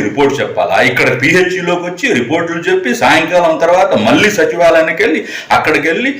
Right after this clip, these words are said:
ఎఫ్ఆర్ఎస్ వేసి రావాలా? అరే, కొంచెమన్నా ఆలోచించండి సార్. ఏదో మనం ఏదో అక్కడ ఉన్న ఆ ఎఫ్ఆర్ఎస్ క్రియేట్ చేసే ఆయన ఎవరో మరి, ఆయన సంగతి చెప్పుకోవాలి ముందు. ఈయన పది నిమిషాలు లేట్ అయితే కారణం అడిగేటట్టు చేశాడు, పది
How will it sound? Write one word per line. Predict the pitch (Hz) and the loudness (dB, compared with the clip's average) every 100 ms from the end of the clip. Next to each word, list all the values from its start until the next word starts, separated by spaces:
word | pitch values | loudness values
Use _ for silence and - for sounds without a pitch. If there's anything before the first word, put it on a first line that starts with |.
| - - 220 | -12 -4 -2
ఎఫ్ఆర్ఎస్ | - 180 151 143 190 | 2 2 2 2 0
వేసి | - - | 0 2
రావాలా? | - - - - - - _ _ _ _ _ _ _ _ _ _ - | 2 2 0 -4 -10 -16 _ _ _ _ _ _ _ _ _ _ -4
అరే, | 175 - | -2 0
కొంచెమన్నా | 143 220 208 226 220 175 | 2 2 4 2 4 4
ఆలోచించండి | 196 196 190 175 156 123 - | 4 2 0 -4 -4 -2 2
సార్. | - - - - - _ _ _ _ _ _ _ _ - | 2 2 -2 -12 -20 _ _ _ _ _ _ _ _ 0
ఏదో | 165 190 | 2 4
మనం | 175 160 175 | 2 2 2
ఏదో | 202 | 2
అక్కడ | 151 139 | 2 0
ఉన్న | 160 185 185 | 0 2 4
ఆ | 131 127 131 123 | 4 4 2 2
ఎఫ్ఆర్ఎస్ | - 240 220 226 | 2 2 2 0
క్రియేట్ | 190 202 196 190 | 0 2 4 4
చేసే | 185 170 | 4 4
ఆయన | 170 160 | 4 4
ఎవరో | 160 170 143 | 4 4 4
మరి, | 95 98 139 170 - 143 | 2 0 2 2 4 2
ఆయన | 180 175 190 | 2 2 0
సంగతి | 208 214 165 | 0 0 -2
చెప్పుకోవాలి | - 165 - 113 139 | -2 0 2 2 2
ముందు. | 143 101 - - - - 143 | 2 0 -4 -12 -20 -6 -2
ఈయన | 175 - | 0 2
పది | 156 160 | 2 2
నిమిషాలు | 196 220 214 | 0 2 4
లేట్ | 185 202 202 | 4 4 4
అయితే | 196 190 156 | 2 0 2
కారణం | 170 170 160 | 2 2 2
అడిగేటట్టు | 151 147 147 143 135 131 | 2 2 2 2 2 2
చేశాడు, | 127 117 92 113 117 | 2 0 -2 -2 0
పది | 127 | 2